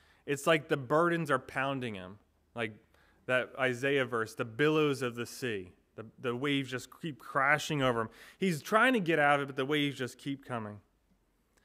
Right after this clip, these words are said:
And then you see that word, Selah. You guys see that word in your Bibles? Look down. If you, it's okay, to me, it's like, right, justified. It's over there.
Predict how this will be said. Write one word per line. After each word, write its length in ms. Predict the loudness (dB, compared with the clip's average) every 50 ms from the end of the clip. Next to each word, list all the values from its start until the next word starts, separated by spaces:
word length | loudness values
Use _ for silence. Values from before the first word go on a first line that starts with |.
| _ _ -12 _
And 120 | -2 2 4
then 100 | 4 4
you 100 | 4 2
see 240 | 2 2 2 4
that 220 | 6 6 6 6 6
word, 280 | 6 6 6 4 4
Selah. 540 | 0 -2 0 2 4 4 4 6 6 6 6
You 80 | 4 2
guys 160 | 0 -4 -2
see 100 | -2 0
that 140 | 0 2 2
word 220 | 2 2 2 2
in 100 | 0 0
your 120 | -2 0 2
Bibles? 520 | 2 2 2 2 0 -2 -4 -6 -12 -20 _ -12
Look 140 | -12 -6 -2
down. 300 | -2 0 0 0 -2 -4
If 100 | -6 -6
you, 160 | -6 -8 -8 -8 -12 -18 -20 _ _ _ _ _ _ _ _ _ -20 _ _ -10
it's 120 | -2 2
okay, 360 | 2 2 2 2 2 0 0 0 -2 -8 -6 -4
to 80 | -2 2
me, 260 | 4 4 4 4 4
it's 100 | 2 0
like, 140 | -2 -2 -2 -6 -14 -16 -16 -14 -4
right, 280 | -2 0 0 0 0
justified. 600 | -2 -2 -2 -2 -2 -6 -6 -4 -2 -2 0 -2 -2
It's 140 | -2 -2 -2
over 200 | 0 0 2 2
there. 360 | 2 4 4 2 2 0